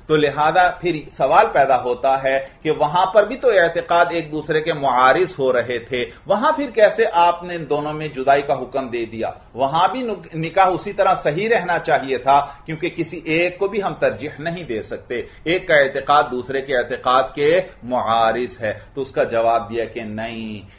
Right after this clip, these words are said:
अल इस्लाम यालू वला युला, इस्लाम गालिब होता है, मगलूब नहीं। लिहाजा जब एक मुसलमान हो गया है तो दूसरे का एतकाद उसके मुआरिज और मुकाबिल नहीं हो सकता,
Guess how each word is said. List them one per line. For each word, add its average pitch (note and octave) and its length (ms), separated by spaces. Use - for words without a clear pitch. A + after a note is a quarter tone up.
अल B2+ 120
इस्लाम C3 760
यालू B2+ 460
वला A2+ 300
युला, G#2 840
इस्लाम D3+ 420
गालिब D3+ 560
होता B2+ 280
है, C3+ 240
मगलूब A2+ 500
नहीं। A2 480
लिहाजा C#3 420
जब E3 260
एक A#3 220
मुसलमान D#3 520
हो C3 200
गया A#2+ 240
है A#2+ 440
तो C#3 100
दूसरे D#3 420
का D3+ 160
एतकाद C#3 640
उसके C3+ 280
मुआरिज A#2+ 840
और A#2+ 140
मुकाबिल A2+ 720
नहीं C#3 260
हो F#2+ 160
सकता, G#2 720